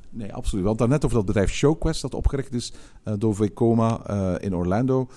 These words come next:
om als het ware sleutel op de deur thema-oplossingen te bieden voor attracties die verkochten. Als je goed kijkt op een van de kisten die in de voorshow staat, ik geloof de meest linkse kist,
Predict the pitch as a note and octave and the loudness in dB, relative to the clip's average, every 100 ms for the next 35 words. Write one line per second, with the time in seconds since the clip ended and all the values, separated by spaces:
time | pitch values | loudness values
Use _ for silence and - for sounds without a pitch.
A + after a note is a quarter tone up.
0 | - - G2+ G2+ G2 G#2 F#2+ F#2 B2 B2 | -20 -10 -4 -2 -2 -4 -4 -2 0 2
1 | A#2+ G2+ F#2+ G2 G2 - C3 B2 A#2+ - | 2 -2 -2 0 0 0 0 0 0 0
2 | G#2+ - G2 F2+ F2+ E2+ E2+ - - G2+ | 0 0 -2 -4 -6 -6 -8 -8 -8 -10
3 | - E2 E2+ - E3 E3 G3 G3 - - | -10 -10 -12 -8 -8 -4 -4 -6 -14 -20
4 | - - - - G#3+ - E3 - - D#3 | -16 -10 -8 -2 -4 -2 -6 -6 -6 -6
5 | - - - G#3 - E3 E3 B2+ B2+ - | -6 -8 -10 -10 -8 -6 -4 -4 -6 -8
6 | B2 - - - - - A2 F#2 F2+ B2+ | -12 -10 -12 -12 -16 -4 -2 0 0 0
7 | - F#2 D#3+ - - G2+ - - | 0 -2 -2 -4 -8 -8 -8 -12